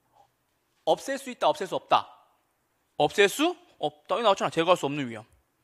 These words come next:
그쵸? 음. 덕지덕지 더럽게 막 줄치지 마요. 그럼 제일 싫어해, 내가. 아시겠죠? 됐어요? 그러면 경기 변동. 여러분, 요것만 줄쳐봐도 알잖아. 지금 떨어지고 있는 경기 침체를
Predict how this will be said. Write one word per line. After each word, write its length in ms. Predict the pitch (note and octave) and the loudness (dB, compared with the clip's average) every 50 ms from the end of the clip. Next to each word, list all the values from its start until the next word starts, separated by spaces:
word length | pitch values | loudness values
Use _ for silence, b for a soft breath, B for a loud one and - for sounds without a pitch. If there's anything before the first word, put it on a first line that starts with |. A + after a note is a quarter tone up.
| _ _ _ _ _ _ _ _ _ _ _ _ _ | _ _ _ _ _ _ _ _ _ _ _ _ _
그쵸? 420 | - B3+ B3+ - - C#4 D4+ E4+ - _ _ _ _ _ _ _ _ _ _ _ _ _ - | -6 -6 -4 -2 0 0 -2 -2 -4 _ _ _ _ _ _ _ _ _ _ _ _ _ -14
음. 200 | C#3+ B2 G#2 - B B B B B B B B B B _ | -14 -14 -14 -18 B B B B B B B B B B _
덕지덕지 520 | - - G3+ - - - - D#4+ - - | -4 -4 -4 -4 -6 -6 -4 -4 -4 -4
더럽게 320 | - - F#3 - D#4+ - A#3+ | -6 -6 -6 -6 -4 -6 -6
막 120 | E3 C#3+ | -8 -8
줄치지 320 | - E3+ D#3+ - - G#3 E3 | -8 -8 -8 -8 -8 -8 -12
마요. 300 | A2+ F#2+ F#2+ F#2 F2+ _ _ _ | -12 -14 -14 -18 -20 _ _ _
그럼 140 | - - G3+ - | -18 -14 -14 -10
제일 220 | - D#3+ G3 A#3 | -8 -6 -4 -4
싫어해, 300 | A3+ - C4 A3+ C#3 G#2 | -4 -6 -6 -8 -8 -10
내가. 360 | G2 G2 F#2 G2+ F#2+ - - _ _ _ _ _ _ _ _ _ _ _ _ _ _ - | -14 -18 -20 -20 -20 -20 -20 _ _ _ _ _ _ _ _ _ _ _ _ _ _ -16
아시겠죠? 460 | B2 A#2+ C#3+ C3 G#2+ - - B2 D#3+ _ _ _ _ _ _ _ _ _ _ | -14 -12 -12 -12 -12 -12 -14 -16 -18 _ _ _ _ _ _ _ _ _ _
됐어요? 420 | - G#3+ G#3+ - A3+ A#3 C4 D#4+ - - - _ _ _ _ | 0 0 2 6 6 6 6 4 0 -10 -20 _ _ _ _
그러면 220 | - B3+ C4 B3 | -2 -2 0 0
경기 220 | - A#3+ C#4 C4+ B3+ | 2 0 0 2 0
변동. 380 | A3+ G#3 F#3 D#3 C#3 A2 A2+ - _ _ _ _ _ _ _ _ _ _ _ _ B B B B B B B B B B B - | 0 0 0 0 -2 -2 -4 -12 _ _ _ _ _ _ _ _ _ _ _ _ B B B B B B B B B B B -8
여러분, 220 | E3+ D#3 C#3 A#2 - _ _ _ _ _ _ _ _ _ - | -8 -6 -6 -8 -12 _ _ _ _ _ _ _ _ _ -6
요것만 360 | C#3+ C#3+ - E4+ F#4 F#4 D4 | 0 0 4 4 4 4 4
줄쳐봐도 380 | - G3+ F#3 - - G#3+ F3 | 2 -4 -8 -6 -6 -4 -4
알잖아. 440 | B2 A#2 A#2 B2 A#2 G#2+ G2 - - _ _ _ _ _ _ _ _ _ _ _ _ _ _ _ _ | -4 -4 -6 -6 -6 -8 -10 -12 -18 _ _ _ _ _ _ _ _ _ _ _ _ _ _ _ _
지금 280 | - - F#3 A#3+ D4+ | -8 -6 -6 -6 -6
떨어지고 480 | - C#4+ D4 C#4 C4 F#3+ F#3+ F#3 F#3 F3+ | -4 0 2 2 2 2 0 -4 -6 -6
있는 200 | E3+ E3 E3 D#3 | -4 -6 -8 -8
경기 280 | - E3+ F#3 G3 F#3 - | -8 -10 -10 -8 -10 -12
침체를 520 | - F3 D#3+ - D3+ C3 B2 G#2+ G#2 | -12 -12 -12 -12 -10 -8 -8 -10 -10